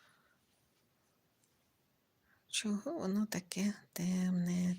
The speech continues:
темнісіньке? Як його зробити яскравіше?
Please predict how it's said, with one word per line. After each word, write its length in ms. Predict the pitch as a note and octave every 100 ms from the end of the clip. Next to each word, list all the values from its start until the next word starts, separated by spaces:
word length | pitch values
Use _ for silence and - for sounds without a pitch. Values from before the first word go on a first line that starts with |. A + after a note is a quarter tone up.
| F3+
темнісіньке? 1120 | F#3+ E3 F3 F3+ F3+ - - F#3 F3+ - - _ _ _ _ - _ _ _ _ _ _ _ _ _ -
Як 240 | G3+ -
його 220 | F#3 F3+
зробити 640 | F3 - E3+ F#3+ - F#3+ F#3 - - - - - - - - - - - - -
яскравіше? 960 | F3+ F3+ - F3+ F#3 F#3 F3+ F3+ - F3+